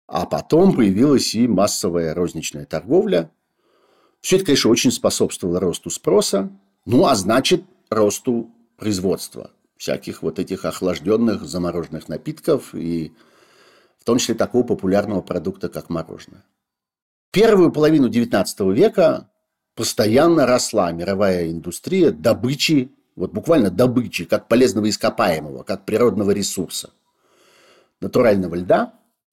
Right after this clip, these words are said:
и, э, международной торговли этим льдом.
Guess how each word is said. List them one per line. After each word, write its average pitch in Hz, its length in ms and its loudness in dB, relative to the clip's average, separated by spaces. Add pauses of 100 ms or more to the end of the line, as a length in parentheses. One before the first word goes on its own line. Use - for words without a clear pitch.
(120)
и, 156 640 2
э, 101 280 0
международной 131 720 4
торговли 120 560 0
этим 107 280 -2
льдом. 85 320 -8